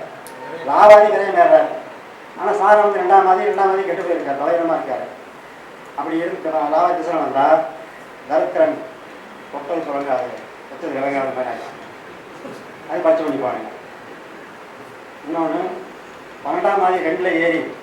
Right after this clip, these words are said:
ரெண்டாம் ஆதி அஸ்தங்கம் ஆயிட்டா, ஆறு மணில மறைஞ்சிட்டாலும் மீளாத கடன், கடன் கட்டி முடிக்க முடியாது, சொத்து பூரா சேதமாகும். இதுக்கு என்னன்னா, மெயினா ரெண்டாம் ஆதி பலவீனமாகணும், மேற்கொண்டு லக்னாதிபதியும் பலவீனமாகும்.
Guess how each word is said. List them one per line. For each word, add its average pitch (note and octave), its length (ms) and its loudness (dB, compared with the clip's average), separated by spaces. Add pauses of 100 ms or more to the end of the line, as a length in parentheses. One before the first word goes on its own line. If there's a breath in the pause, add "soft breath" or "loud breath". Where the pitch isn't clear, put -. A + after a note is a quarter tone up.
(260)
ரெண்டாம் F#3 300 0
ஆதி F3 180 0
அஸ்தங்கம் F3 460 0
ஆயிட்டா, D3 220 -2 (840)
ஆறு E3+ 140 0
மணில D3+ 360 -4
மறைஞ்சிட்டாலும் C#3 600 -2 (640)
மீளாத F#3 360 2
கடன், F#2+ 300 0 (460)
கடன் E3 180 -2
கட்டி D#3+ 180 0
முடிக்க D#3+ 260 -4
முடியாது, C#3+ 540 -2 (420)
சொத்து D#3+ 200 -8
பூரா E3+ 220 -6
சேதமாகும். D#3 600 -2 (2000)
இதுக்கு D3 180 -8
என்னன்னா, E3+ 260 0
மெயினா F#4+ 180 0
ரெண்டாம் F#3+ 340 2
ஆதி F4 160 0
பலவீனமாகணும், - 760 0 (600)
மேற்கொண்டு F#3+ 680 -4 (1080)
லக்னாதிபதியும் G#3 640 4
பலவீனமாகும். E3+ 540 2